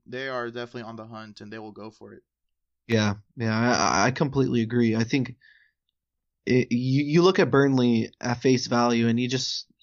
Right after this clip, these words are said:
Speaker 2: you, you look at their record, you look at the squad, you look at the amount of points they have and the goals they've conceded, um, and they're just such an organized team who's frankly overachieving, but they're,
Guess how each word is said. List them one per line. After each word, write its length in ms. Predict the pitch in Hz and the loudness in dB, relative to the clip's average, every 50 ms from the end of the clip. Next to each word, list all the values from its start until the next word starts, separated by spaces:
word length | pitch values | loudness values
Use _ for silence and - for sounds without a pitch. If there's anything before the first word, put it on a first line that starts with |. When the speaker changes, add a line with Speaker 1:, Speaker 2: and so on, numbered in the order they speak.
| _ _ _ - | _ _ _ -12
Speaker 2:
you, 200 | - 131 127 127 | -8 -4 -4 -4
you 200 | 127 131 139 143 | -2 2 4 4
look 180 | 143 151 151 165 | 6 6 4 2
at 60 | 160 | 2
their 140 | 156 131 120 | 4 4 4
record, 340 | 131 127 123 131 131 120 | 4 2 2 2 0 0
you 60 | 123 123 | 2 0
look 140 | 131 131 139 | 0 0 -2
at 80 | 131 | -6
the 60 | 131 117 | -6 -6
squad, 520 | - - - - 127 127 123 120 117 117 | -8 -8 -4 0 2 2 4 2 2 0
you 100 | 120 120 | 0 -2
look 120 | 123 123 120 | -2 -2 -4
at 80 | - | -2
the 80 | - 123 | -2 0
amount 220 | 123 123 123 117 | 0 2 0 0
of 80 | 117 117 | -2 -4
points 320 | - - 117 113 110 - | -2 0 0 0 0 0
they 140 | - 113 113 | -2 -4 -2
have 280 | 120 117 110 113 117 120 | -2 0 0 0 0 0
and 100 | 117 117 | 0 -2
the 60 | 113 | 0
goals 220 | 113 120 120 120 120 | 0 0 0 2 2
they've 160 | 113 101 - | 2 0 0
conceded, 720 | - 110 110 - - 120 117 117 117 113 110 104 - - - _ _ _ - _ _ _ _ _ _ - | -2 -6 -4 -2 0 2 2 2 2 2 2 0 0 -4 -12 _ _ _ -20 _ _ _ _ _ _ -8
um, 540 | - 107 113 110 113 113 117 113 117 113 - - - | -4 -2 0 2 2 2 2 2 0 0 -2 -4 -4
and 380 | - 120 113 113 110 107 107 - - - - _ _ _ _ _ - | 0 0 2 2 2 0 -4 -8 -16 -20 -20 _ _ _ _ _ 0
they're 120 | 127 135 | 0 2
just 440 | 135 147 135 139 - - - - - | 2 2 0 2 0 0 0 -2 0
such 220 | - 156 143 - | 0 0 0 0
an 100 | 139 120 - | -4 -4 -4
organized 720 | - 127 127 123 120 135 127 123 123 120 113 - - - | 0 0 0 2 2 0 -2 0 -2 -2 -2 -4 -8 -8
team 340 | - 135 127 120 117 113 110 | -6 -4 -2 -2 -2 -2 -4
who's 400 | 113 117 117 113 107 107 - - _ _ _ _ _ _ _ _ _ _ _ | -4 -2 -2 -2 -4 -4 -8 -12 _ _ _ _ _ _ _ _ _ _ _
frankly 380 | - - 156 160 160 - 147 135 | -2 0 0 0 2 2 4 4
overachieving, 880 | 127 131 139 131 135 123 113 113 - - 139 143 135 135 113 107 107 101 | 4 4 4 2 0 0 0 -2 -2 -2 -2 -2 0 -2 -2 -2 -4 -2
but 220 | 113 110 107 - | -4 -4 -2 0
they're, 360 | - 117 113 113 104 - - | 0 2 2 2 0 -4 -8